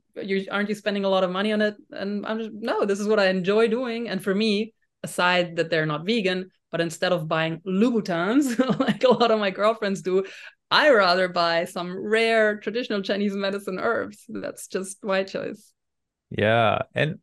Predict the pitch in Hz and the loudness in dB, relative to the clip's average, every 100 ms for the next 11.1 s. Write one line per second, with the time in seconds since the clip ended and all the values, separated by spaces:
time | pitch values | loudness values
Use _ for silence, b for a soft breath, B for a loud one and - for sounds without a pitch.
0 | - - - 113 104 104 98 - - - | -2 0 0 0 2 2 0 -2 -2 -2
1 | - - - 151 123 104 - 101 107 101 | -2 -4 -2 2 2 0 0 0 2 0
2 | 90 90 92 98 92 87 90 110 - 101 | -2 -8 -2 0 2 2 0 0 -2 -4
3 | - - - _ _ _ - - - - | -4 -16 -18 _ _ _ -8 -6 -6 -2
4 | 143 135 139 120 101 113 - - 113 101 | 0 4 4 2 -2 -12 -4 2 4 4
5 | 107 110 113 110 101 104 101 101 95 - | 4 4 2 -2 0 -2 -2 -4 -4 -4
6 | 104 101 98 98 - 92 - - 95 104 | -2 0 -2 -2 -6 -6 -6 -2 0 2
7 | 101 101 101 101 101 101 101 101 101 98 | 2 2 2 2 2 0 0 0 0 -2
8 | - 98 95 - 90 95 139 - b b | -2 -4 -4 -4 -2 -2 -2 -6 b b
9 | b b _ - - - 113 107 107 104 | b b _ -4 -4 -2 2 4 4 4
10 | 104 98 92 87 87 104 98 95 92 98 | 4 2 -2 -2 -2 0 0 0 -4 -6